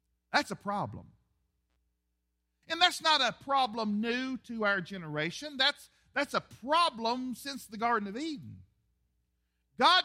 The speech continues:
told Adam and Eve what he wanted them to know, but they chose not to listen.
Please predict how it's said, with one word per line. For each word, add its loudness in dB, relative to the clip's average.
told 0
Adam 2
and -4
Eve -4
what 0
he -8
wanted -4
them -2
to -12
know, -4
but 4
they 0
chose -2
not -6
to -8
listen. -6